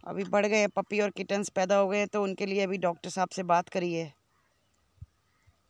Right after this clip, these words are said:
कल टेबल भी ख़रीद कर लाई हूँ,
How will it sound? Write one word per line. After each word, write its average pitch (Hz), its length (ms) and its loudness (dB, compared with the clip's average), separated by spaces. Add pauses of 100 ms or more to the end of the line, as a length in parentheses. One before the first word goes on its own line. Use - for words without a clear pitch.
(720)
कल 185 140 -2
टेबल 175 340 0
भी 185 100 -2
ख़रीद 175 300 -4
कर 175 140 -2
लाई 165 240 4
हूँ, 175 220 -4